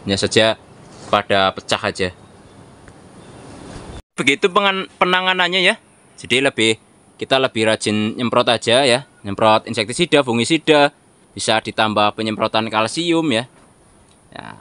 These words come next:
paling saran aja mungkin kalau yang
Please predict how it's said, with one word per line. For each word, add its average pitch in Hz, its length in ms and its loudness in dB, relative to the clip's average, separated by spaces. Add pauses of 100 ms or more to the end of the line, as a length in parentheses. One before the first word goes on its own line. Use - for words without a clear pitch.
paling 123 480 0 (1200)
saran 113 340 0
aja 123 300 2
mungkin 127 400 0 (320)
kalau 113 160 2
yang 101 400 2